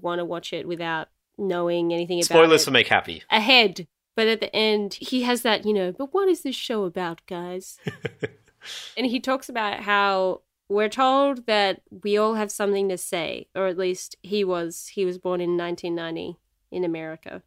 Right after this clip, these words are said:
Speaker 1: And then you find out at some point that actually no one gives a shit what you say. But then there are some people who a lot of people give a shit what they say, a lot of performers. And that then it means that w-, because they won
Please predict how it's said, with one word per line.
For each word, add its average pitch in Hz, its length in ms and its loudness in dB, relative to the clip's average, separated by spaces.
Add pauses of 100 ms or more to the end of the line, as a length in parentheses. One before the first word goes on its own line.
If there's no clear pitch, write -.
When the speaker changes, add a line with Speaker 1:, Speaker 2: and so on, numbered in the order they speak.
(120)
Speaker 1:
And 202 180 0
then 208 360 4
you 202 160 -4
find 226 280 2
out 190 140 2
at 185 80 -6
some 185 220 -4
point 165 380 -6
that 165 380 -4
actually 180 540 -4
no 170 180 -2
one 175 160 -2
gives 175 260 -6
a 160 40 -8
shit - 360 -2
what - 140 -10
you 151 140 -10
say. 151 460 -10 (160)
But 196 200 0
then 202 400 2 (100)
there 196 180 2
are 185 60 0
some 254 360 0
people 196 420 2
who 190 160 0
a 175 100 0 (100)
lot 208 120 2
of 202 100 -4
people 185 240 -6
give 170 200 -12
a 165 40 -8
shit - 300 -6
what - 160 -10
they - 120 -10
say, 160 420 -10 (340)
a 190 60 -10
lot 196 160 0
of 196 100 -14
performers. - 960 -6
And 208 180 2
that 202 160 -2
then 220 380 0 (500)
it 214 220 4
means 214 280 2
that 208 200 -4 (100)
w-, 202 280 -18 (280)
because 277 520 -2
they 269 480 4
won 185 640 0